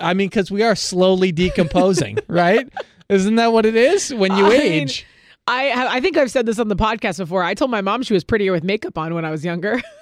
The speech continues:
Speaker 1: Yeah? When did you say this? Yesterday's?
Speaker 2: No.
Speaker 1: No.
Speaker 2: Yeah, I was younger yesterday,
Speaker 1: Yeah, you
Speaker 2: though.
Speaker 1: were.
Speaker 2: <laughs> Okay, that's enough stock and mean children talk.
Speaker 1: Yeah.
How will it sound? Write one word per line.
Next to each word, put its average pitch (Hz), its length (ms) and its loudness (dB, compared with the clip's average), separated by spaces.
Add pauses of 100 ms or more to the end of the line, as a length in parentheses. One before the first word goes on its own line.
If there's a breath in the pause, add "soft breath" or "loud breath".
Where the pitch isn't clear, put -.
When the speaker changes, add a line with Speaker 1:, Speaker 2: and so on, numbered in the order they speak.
Speaker 1:
Yeah? 185 520 0 (140)
When 180 200 2
did 170 40 -4
you 180 60 2
say 190 200 2
this? 139 280 -2
Yesterday's? 233 760 0
Speaker 2:
No. 247 460 -4
Speaker 1:
No. 165 300 2
Speaker 2:
Yeah, 220 140 2
I 208 60 -2
was 226 220 -4
younger 240 260 0
yesterday, 175 480 2
Speaker 1:
Yeah, 165 180 2
you 208 60 4
Speaker 2:
though. 165 720 -2
Speaker 1:
were. 226 140 -2
Speaker 2:
<laughs> - 40 -20 (680 loud breath)
Okay, 202 300 -2
that's 254 200 -2
enough 254 220 -4 (160)
stock - 600 -2
and 202 280 -2
mean 233 220 2
children 175 380 0
talk. 156 240 0
Speaker 1:
Yeah. 127 260 -2